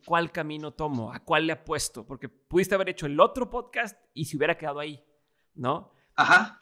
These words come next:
Speaker 1: ¿Cómo, cómo le haces, güey? Todos tenemos mil ideas y decimos, "Puta, quiero esta, quiero esta, quiero esta, quiero esta".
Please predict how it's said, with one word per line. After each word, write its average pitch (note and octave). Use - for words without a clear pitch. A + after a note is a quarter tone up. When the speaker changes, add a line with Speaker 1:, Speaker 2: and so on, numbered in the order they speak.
Speaker 1:
¿Cómo, F3
cómo D#3+
le D#3
haces, B2
güey? -
Todos E3+
tenemos D#3
mil F#3
ideas G3
y F#3
decimos, D#3
"Puta, G#3
quiero G#3+
esta, G#3+
quiero G#3+
esta, G3+
quiero G#3
esta, G3+
quiero G3
esta". A3